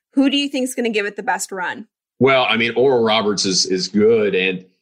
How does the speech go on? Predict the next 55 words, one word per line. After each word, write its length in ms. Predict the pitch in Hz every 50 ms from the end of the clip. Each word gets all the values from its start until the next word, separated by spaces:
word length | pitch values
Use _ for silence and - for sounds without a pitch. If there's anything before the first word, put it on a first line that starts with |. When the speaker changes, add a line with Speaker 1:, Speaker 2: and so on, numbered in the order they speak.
| _ _
Speaker 2:
now 100 | - 110
by 140 | 110 117 113
the 100 | 113 110
time 260 | - - 147 147 143
this 140 | 139 117 -
publishes, 540 | - - 131 120 113 127 123 - 139 127 113
we 140 | 107 113 113
will 140 | 104 104 101
know 360 | 101 104 104 104 104 104 107 -
if, 260 | 92 95 90 - - -
uh, 220 | - 92 90 90 - -
Ohio 500 | 90 82 - 101 98 101 107 110 110 98
has 160 | 104 98 87
beaten 300 | 90 101 104 98 92 90
Creighton. 540 | - - - 95 104 - 123 127 139 139 - _ _ _ _ _ _ _ _
But 280 | - 117 113 110 - - 95
I 160 | 98 113 113
have 460 | 107 104 120 110 107 104 104 98 90
a 140 | 90 95 95
futures 500 | 95 - - 113 110 - - 107 98 -
bet 200 | - 101 98 98
on 160 | 95 92 92 87
Ohio, 840 | 85 - - 98 101 104 101 104 104 101 101 101 101 101 101 104 - - -
eight 240 | 110 120 139 - -
to 140 | - - 120
one 560 | 101 95 95 98 101 101 92 82 85 85 82 _ _ _ _ _ _ -
to 120 | - 107
reach 320 | 98 95 101 101 98 - -
the 80 | 101
Sweet 280 | - - 113 101 95 107
sixteen. 840 | 107 101 90 - - - - 104 101 101 101 98 98 95 98 98 - _ _ _ _ _ _
I 120 | 82 85 87
am 100 | 90 90
taking 260 | - 123 - - 101
them 120 | 95 92
outright 440 | - - 101 110 92 104 110 110 101
against 380 | 104 98 95 104 101 90 - -
Creighton. 440 | - 117 107 110 107 92 98 92 82
So 280 | - - 113 104 98
again, 260 | 98 101 101 98 92
by 140 | 90 92 92
the 80 | 92 90
time 240 | - 113 101 98 92
this 160 | 92 - 101
airs, 260 | 92 95 95 92 -
I'm 100 | 98 92
either 140 | 92 98 92
gonna 160 | 95 92 92
look 160 | 92 92 -
like 140 | 98 90 87
a 80 | 85 80
dope 480 | 71 73 - 101 92 98 101 98 -
or 100 | 92 92
really 320 | 92 95 101 101 95 90 85
smart. 640 | - - - - 101 87 87 92 98 110 - -